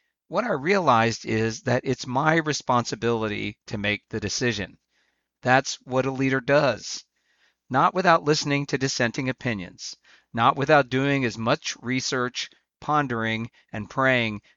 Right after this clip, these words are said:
as possible, but doing so trying to discern God's leading for what is best for this ministry and those we serve. Abdicating the decision to the board might have let me off the hook,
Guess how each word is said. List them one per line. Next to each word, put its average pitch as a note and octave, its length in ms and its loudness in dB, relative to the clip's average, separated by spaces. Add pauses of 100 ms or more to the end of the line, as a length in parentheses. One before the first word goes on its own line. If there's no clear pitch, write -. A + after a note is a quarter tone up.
as G#2+ 140 -6
possible, C#3 600 -2 (460)
but - 140 -10
doing F#3 320 0
so C3+ 260 2
trying C3+ 440 -2
to - 140 -4
discern C3 540 -4
God's A2+ 400 2
leading B2+ 400 -2
for A2+ 180 -10
what B2+ 300 0
is G#2 160 -6
best - 340 0
for B2+ 140 -8
this A2+ 220 -4
ministry C3 580 -2 (260)
and G#2 160 -6
those G#2+ 280 -2
we A2 80 -4
serve. A2 440 -2 (1400)
Abdicating C#3+ 640 4
the C3 120 -2
decision C3 460 -2
to C3+ 120 -6
the A#2+ 120 -2
board E3+ 360 -2
might C3 220 2
have A#2+ 220 0
let C#3 240 0
me B2 180 -4
off A#2+ 200 -2
the G#2 120 -8
hook, C3+ 400 2